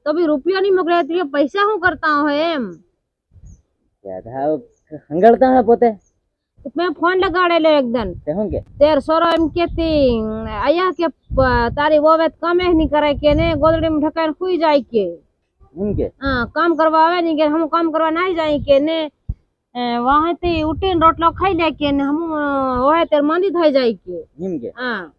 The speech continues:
Speaker 1: કામે નહીં કરે એમ કે, તો હું કરું એમ?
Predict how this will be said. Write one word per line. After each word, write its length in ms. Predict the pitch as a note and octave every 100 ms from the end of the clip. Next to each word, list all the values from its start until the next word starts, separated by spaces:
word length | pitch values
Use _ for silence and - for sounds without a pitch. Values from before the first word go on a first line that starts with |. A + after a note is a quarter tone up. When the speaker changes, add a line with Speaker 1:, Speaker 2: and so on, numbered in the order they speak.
| _
Speaker 1:
કામે 240 | C4+ E4 F#4
નહીં 220 | E4+ D#4+
કરે 220 | C#4+ C#4
એમ 120 | C#4
કે, 140 | B3+ C4+
તો 60 |
હું 540 | C4+ C4 - D#4+ F#4+ D#4
કરું 300 | C#4+ C4+ C#4
એમ? 220 | D4+